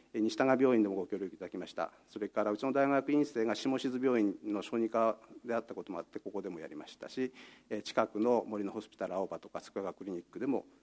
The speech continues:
えー、実践しました。えー、これが症例数ですが、まあ、二千八年までですけれども、お、緩和ケアで九十六セッション、えー、もうちょっと数は増えたと思います。えー、心療内科でも行いましたし、えー、外来では百二十一セッションを行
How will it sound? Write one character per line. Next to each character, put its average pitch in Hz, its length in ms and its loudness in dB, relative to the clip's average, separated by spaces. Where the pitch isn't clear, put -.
え 82 200 -6
ー、 - 40 -12
実 - 280 -14
践 65 60 -18
し - 100 -18
ま - 100 -20
し - 80 -20
た。 - 80 -20
え 123 320 4
ー、 - 20 -8
こ - 80 -2
れ 127 80 2
が 127 120 2
症 131 200 0
例 123 140 0
数 131 140 0
で 107 100 2
す - 100 -16
が、 104 240 -2
ま 120 80 -2
あ、 113 40 2
二 117 80 0
千 123 120 -2
八 113 200 -2
年 123 200 4
ま 95 100 -2
で 90 60 -8
で 87 140 -12
す - 100 -18
け 95 100 -10
れ 95 80 -8
ど 107 120 -6
も、 127 260 2
お、 101 320 0
緩 117 160 -2
和 117 120 0
ケ 120 140 0
ア 107 80 2
で 92 100 -6
九 117 220 -4
十 92 140 -10
六 92 180 -12
セ - 140 -6
ッ - 20 -2
シ - 240 -6
ョ 95 40 0
ン、 87 100 -6
え 107 200 0
ー、 - 20 0
も 135 120 2
う 160 80 2
ち 208 60 0
ょ - 20 6
っ - 40 0
と 117 120 -4
数 113 220 -2
は 87 100 -2
増 143 80 4
え - 40 -2
た 104 80 -4
と - 120 -14
思 87 100 -14
い 82 60 -16
ま 80 100 -14
す。 - 160 -20
え 101 440 -6
ー、 - 20 -6
心 123 160 -4
療 113 140 0
内 110 200 0
科 95 100 -6
で 95 60 -8
も 92 120 -8
行 95 120 -10
い 92 80 -10
ま 92 120 -10
し - 100 -18
た 104 120 -10
し、 131 360 -2
え 95 280 -6
ー、 - 20 -12
外 123 220 4
来 127 200 4
で 127 80 0
は 98 280 4
百 101 200 -4
二 151 80 4
十 127 100 0
一 90 120 -12
セ - 140 -6
ッ - 20 -8
シ - 160 -8
ョ 98 40 -6
ン 87 60 -8
を 78 100 -14
行 80 60 -18